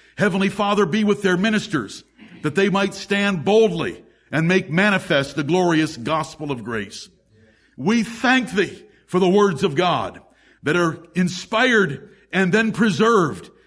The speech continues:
in our language for us to have before us, that we might know your will for our lives. We thank thee that thou hast abounded toward us in all wisdom and prudence,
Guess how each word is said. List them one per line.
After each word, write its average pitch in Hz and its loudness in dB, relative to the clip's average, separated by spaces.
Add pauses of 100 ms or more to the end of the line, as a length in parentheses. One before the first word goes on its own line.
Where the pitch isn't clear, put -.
in 196 2
our 254 2
language 160 -2 (180)
for 156 -2
us 185 -2
to 180 0
have 208 0
before 190 0
us, - -12 (280)
that 160 0
we 196 2
might 185 0
know 185 2
your 156 0
will 151 0
for 143 -6
our 135 -2
lives. 110 -6 (520)
We 208 2
thank 220 -2
thee 196 -2
that 180 -2
thou 196 -2
hast 185 -2
abounded 185 -2
toward 170 0
us 120 -4 (300)
in 175 0
all 190 2
wisdom 214 0
and 202 -4
prudence, 170 -4